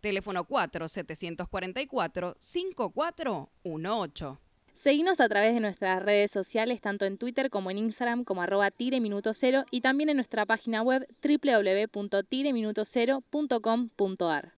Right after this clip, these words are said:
Speaker 1: Llegó a Virreyes lo que tanto esperabas, Flanchu Kids, salón de entretenimientos, ubicado en Avenida Avellaneda dos mil novecientos sesenta y dos, entre Lugones y Zarratea.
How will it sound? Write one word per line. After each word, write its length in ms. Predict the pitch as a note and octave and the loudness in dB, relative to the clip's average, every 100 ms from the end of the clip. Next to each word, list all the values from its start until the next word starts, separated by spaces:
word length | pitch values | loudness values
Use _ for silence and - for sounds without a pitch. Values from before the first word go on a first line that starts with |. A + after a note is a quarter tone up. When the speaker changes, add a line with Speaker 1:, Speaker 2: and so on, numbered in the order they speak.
| _ - | _ -2
Speaker 1:
Llegó 240 | A3 A#3+ | 0 4
a 80 | F#4 | 2
Virreyes 640 | A3+ F#3+ D4+ E4+ A#3 F3+ - | 2 -4 -6 -4 -6 -6 -8
lo 240 | A3+ A#3+ | -4 -4
que 160 | A#3 A3 | -6 -8
tanto 320 | E4+ F#4+ D#4+ | -6 -6 -6
esperabas, 680 | B3+ C4+ E4 B3+ E3+ D#3+ - _ _ _ | -8 -6 -2 -2 -2 -6 -10 _ _ _
Flanchu 520 | B3 A3+ G#3 - E3+ | -4 -4 -4 -6 -8
Kids, 360 | B3 G3+ - - | -6 -10 -12 -20
salón 420 | - A#3+ C4 G4+ | -8 -6 -4 -4
de 120 | F#4 | -2
entretenimientos, 1000 | A#3 G3+ F#3 F#3 D4 E4 F#3 D3+ D3 D3 - _ - | -4 -4 -6 -4 -4 -2 -4 -4 -8 -8 -16 _ -4
ubicado 440 | G3+ G#3 A#3+ G3+ | -2 0 2 2
en 100 | F3+ | 2
Avenida 420 | E3+ G3+ A#3 F#3 | 0 -2 0 0
Avellaneda 580 | D#3+ F#3 D#4+ C#4 F#3 F#3+ | 0 -2 -2 -2 0 0
dos 220 | F#3 G3+ | 0 -2
mil 280 | F#3 D4+ F4+ | 0 -2 -2
novecientos 520 | D4 G3+ C4+ D4+ C#4+ | -2 -4 -6 -6 -6
sesenta 360 | F#3 F3 D#3 D3+ | -6 -8 -6 -6
y 60 | |
dos, 320 | B3 D4+ G3 - | -2 -2 -4 -8
entre 320 | G3 F3 F3 | -8 -6 -8
Lugones 560 | D#3+ E3+ B3 F4 G4 - | -6 -4 -2 -2 -4 -6
y 120 | - | -12
Zarratea. 680 | - D3+ G3 D4+ A#3 D#3 D3 | -8 -6 -6 -2 -2 -2 -6